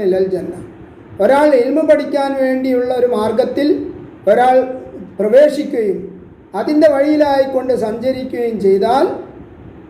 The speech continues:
സഹലല്ലാഹു ലഹു ത്വരീഖൻ ഇലൽ ജന്ന, സ്വർഗത്തിലേക്കുള്ള ഒരു എളുപ്പ വഴി അവർക്ക് അള്ളാഹു തയ്യാർ ചെയ്യുമെന്ന് അള്ളാഹുവിൻ്റെ റസൂൽ പഠിപ്പിക്കുന്നു. ആ പഠിപ്പിച്ചത്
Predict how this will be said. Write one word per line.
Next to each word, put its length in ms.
സഹലല്ലാഹു 760
ലഹു 160
ത്വരീഖൻ 520
ഇലൽ 260
ജന്ന, 200
സ്വർഗത്തിലേക്കുള്ള 880
ഒരു 120
എളുപ്പ 260
വഴി 280
അവർക്ക് 360
അള്ളാഹു 280
തയ്യാർ 300
ചെയ്യുമെന്ന് 480
അള്ളാഹുവിൻ്റെ 440
റസൂൽ 220
പഠിപ്പിക്കുന്നു. 560
ആ 20
പഠിപ്പിച്ചത് 720